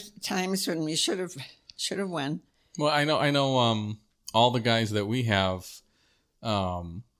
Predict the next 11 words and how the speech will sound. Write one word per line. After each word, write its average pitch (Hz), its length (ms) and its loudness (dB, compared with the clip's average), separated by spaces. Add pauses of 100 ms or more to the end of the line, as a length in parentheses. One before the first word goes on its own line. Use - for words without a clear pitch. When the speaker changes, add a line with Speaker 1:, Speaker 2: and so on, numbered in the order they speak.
(320)
Speaker 2:
like, 101 280 0
when 104 100 0
you 107 140 -2
look 113 180 -2
at 98 200 -4
the 107 140 0
math 104 500 2
and 98 240 0
the, 92 440 -2
how 110 200 2
good 101 420 -2